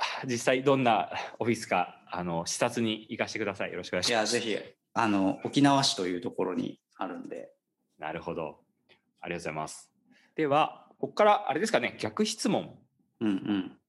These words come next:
Speaker 1: 順番になるんですけど、
Speaker 2: うん。
Speaker 1: はい。なんか聞いてみたいことがあれば、どうぞという。
Speaker 2: この前、あの、先日、ヌーラボの橋本さんとヒロさんと僕の三人で、あの、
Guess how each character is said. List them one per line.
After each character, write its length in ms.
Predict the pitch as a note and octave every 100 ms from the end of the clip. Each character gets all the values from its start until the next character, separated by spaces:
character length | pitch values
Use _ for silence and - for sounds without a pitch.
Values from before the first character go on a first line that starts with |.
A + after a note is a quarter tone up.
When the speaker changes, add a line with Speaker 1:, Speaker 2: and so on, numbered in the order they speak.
| _
Speaker 1:
順 240 | A2 G#2+ G2+
番 160 | G2
に 80 | G2
な 100 | G2
る 140 | E2+ D2
ん 40 |
で 80 | C#2
す 100 | -
け 100 | A2
ど、 300 | D3+ - - _ -
Speaker 2:
う 60 | -
ん。 60 |
Speaker 1:
は 100 | C#3+
い。 100 | G2+ - -
な 80 | G#2+
ん 20 |
か 240 | - - - _
聞 140 | - A2+
い 20 |
て 120 | -
み 60 | B2
た 120 | G2+ G#2+
い 20 |
こ 80 | G2+
と 80 |
が 100 | E2
あ 60 | E2+
れ 80 | G2+
ば、 300 | D2+ - - - - - -
ど 100 | F2+
う 40 |
ぞ 100 | D2+
と 140 | C#2 C2+
い 80 | C2
う。 60 | _ _ _ _ -
Speaker 2:
こ 80 |
の 100 | F3+
前、 160 | B3 A3
あ 100 | B2
の、 360 | A2 G#2 G2+ G2
先 200 | E3 F#3+
日、 240 | F#3+ F#3 F3 E3+ - - _
ヌ 140 | C#3 E3
ー 100 | F#3
ラ 120 | F#3+
ボ 80 | F#3
の 80 | F3
橋 260 | F3 F3+
本 220 | F3+ E3+
さ 160 | D#3+ E3
ん 100 | D#3+
と 80 | E3
ヒ 140 | E3+
ロ 100 | E3
さ 140 | - G2
ん 100 | F#2+
と 80 |
僕 300 | G2 F#2+ G2
の 100 | A2
三 240 | G#2+ A2+ A2
人 220 | A2 F#2
で、 380 | - F#2+ - -
あ 120 | -
の、 120 | F#2+